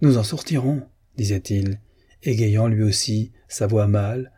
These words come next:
son visage de soldat s'éclairant de la joie du devoir. Vous croyez, Olivier ?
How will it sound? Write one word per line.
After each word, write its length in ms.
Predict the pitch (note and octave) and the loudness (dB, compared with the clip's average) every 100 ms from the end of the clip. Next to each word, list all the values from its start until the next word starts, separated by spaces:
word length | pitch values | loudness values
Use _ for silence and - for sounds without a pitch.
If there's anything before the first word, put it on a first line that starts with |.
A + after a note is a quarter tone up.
| _ | _
son 160 | - G#2+ | -8 -2
visage 340 | G#2 G#2 G2+ | 0 2 2
de 120 | G#2 | 2
soldat 500 | F#2+ A2 G#2 G2+ G2+ | 0 0 0 0 -2
s'éclairant 720 | A#2 - G#2 G#2 F#2+ A2 A#2 A#2 | -4 -6 -4 -4 -2 -4 -6 -4
de 120 | A#2+ | 0
la 140 | A2+ A2 | 2 2
joie 240 | - G2+ | 0 0
du 140 | G2+ G#2 | 0 0
devoir. 560 | G#2 G2+ G2 G2+ - _ _ _ _ _ _ B2 | 0 0 -2 -4 -12 _ _ _ _ _ _ 2
Vous 120 | B2 | 2
croyez, 360 | B2+ C3+ B2+ | 4 2 4
Olivier ? 480 | C3 B2 B2 B2 C3 | 4 2 0 -2 -4